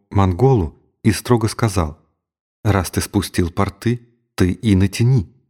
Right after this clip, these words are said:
Видишь, я руками пошевелить не могу". Монгол поправил шаровары, и старик обратился к Батухану. "Видел ты на той стороне реки Серую гору?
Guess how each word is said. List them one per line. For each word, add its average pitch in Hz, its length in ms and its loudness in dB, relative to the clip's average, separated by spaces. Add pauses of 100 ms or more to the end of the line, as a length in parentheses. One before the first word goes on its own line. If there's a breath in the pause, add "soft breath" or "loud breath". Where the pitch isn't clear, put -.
(140)
Видишь, 117 480 4
я 95 260 2
руками 98 420 0
пошевелить 90 500 -2
не 82 80 0
могу". 82 320 -4 (960)
Монгол 110 420 2
поправил 101 420 0
шаровары, 98 600 0
и 98 60 -12
старик 98 480 -2
обратился 92 580 -2
к - 60 -12
Батухану. 90 720 -4 (480)
"Видел 127 340 2
ты - 140 -2
на 98 140 2
той 98 180 0
стороне 95 540 0
реки 92 420 -4
Серую 101 400 0
гору? 90 480 0